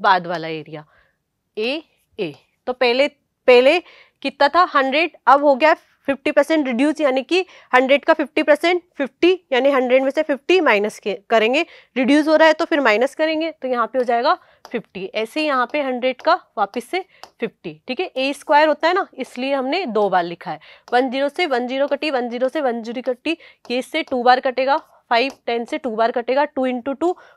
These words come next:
फ़ोर हो गया, ठीक है, और यहाँ पे वन, ठीक है। तो पहले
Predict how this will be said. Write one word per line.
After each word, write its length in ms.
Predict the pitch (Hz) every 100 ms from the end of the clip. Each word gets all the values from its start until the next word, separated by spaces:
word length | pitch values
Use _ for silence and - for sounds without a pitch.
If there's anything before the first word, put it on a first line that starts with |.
| _
फ़ोर 200 | - 254
हो 100 | 294
गया, 200 | 277 349 - _ _ _
ठीक 140 | 294 381
है, 100 | 359 _ _ _
और 160 | 233
यहाँ 220 | 240 233 233
पे 100 | 359 392 _ -
वन, 200 | 185 147 _ -
ठीक 120 | 285
है। 60 | 359
तो 120 | 339
पहले 400 | - 262 233 277